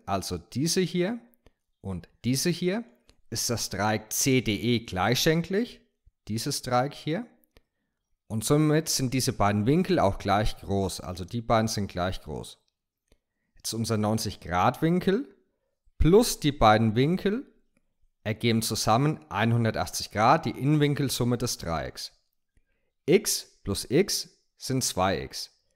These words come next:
Die neunzig Grad bringe ich auf die rechte Seite, indem ich auf beiden Seiten minus neunzig Grad rechne. Einhundertachtzig Grad minus neunzig Grad ergibt neunzig Grad.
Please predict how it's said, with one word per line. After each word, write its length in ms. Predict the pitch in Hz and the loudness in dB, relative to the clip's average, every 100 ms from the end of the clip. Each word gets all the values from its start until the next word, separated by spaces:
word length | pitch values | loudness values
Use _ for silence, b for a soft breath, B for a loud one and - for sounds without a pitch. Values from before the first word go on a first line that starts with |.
| - | -12
Die 60 | 98 | -4
neunzig 400 | 110 143 139 - | 0 0 -2 0
Grad 220 | 117 123 | 2 2
bringe 160 | 131 120 | 2 0
ich 80 | |
auf 140 | 107 - | -2 -2
die 100 | 104 | -4
rechte 360 | 92 139 - | 0 0 0
Seite, 360 | 160 160 147 160 | 0 2 2 0
indem 320 | 113 110 104 | -2 0 0
ich 140 | 101 95 | -2 -4
auf 160 | - | -2
beiden 260 | 101 110 123 | 2 2 2
Seiten 420 | 127 120 113 - | 2 0 -2 -6
minus 300 | 104 110 - | -4 -4 -2
neunzig 380 | 92 98 107 - | -4 -4 -4 -4
Grad 240 | 87 95 | -2 -2
rechne. 400 | 87 82 - - _ _ _ - | -4 -8 -10 -16 _ _ _ -2
Einhundertachtzig 840 | 110 143 147 135 85 143 - 151 | 2 4 6 4 4 2 2 -4
Grad 240 | - 139 104 | 0 0 0
minus 260 | 92 85 98 | -6 -6 0
neunzig 460 | 110 131 139 127 | 2 2 0 -4
Grad 300 | - 110 117 | 0 2 2
ergibt 320 | - - 104 | 0 -8 -8
neunzig 480 | 85 85 101 - 87 | -6 -4 -4 -4 -8
Grad. 300 | - 62 - | -8 -8 -10